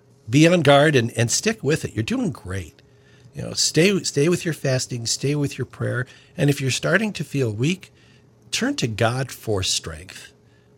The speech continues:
rather than to temptation, uh, for, for an acknowledgement of your weakness. Uh,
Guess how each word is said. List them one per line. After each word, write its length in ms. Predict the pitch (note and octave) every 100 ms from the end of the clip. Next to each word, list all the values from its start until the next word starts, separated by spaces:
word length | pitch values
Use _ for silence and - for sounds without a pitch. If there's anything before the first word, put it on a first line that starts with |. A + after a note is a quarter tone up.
| _ -
rather 400 | G#2+ A2+ A#2+ A2
than 300 | G#2+ G#2+ -
to 480 | - A2 G2+ G2 G2+ _ -
temptation, 800 | - G2 G2 A#2+ A#2 G#2+ G2 G#2 _ _ _
uh, 220 | - F#2 G2
for, 420 | G#2+ - A#2+ A2+
for 560 | A#2 - - A2 G#2 A2+ _ - -
an 80 | A#2
acknowledgement 640 | A2+ A2+ A#2+ B2+ - B2
of 80 | G2+
your 100 | G2
weakness. 680 | F#2+ A2 B2 G2+ F2+ - - - _ _ - -
Uh, 220 | - D#2+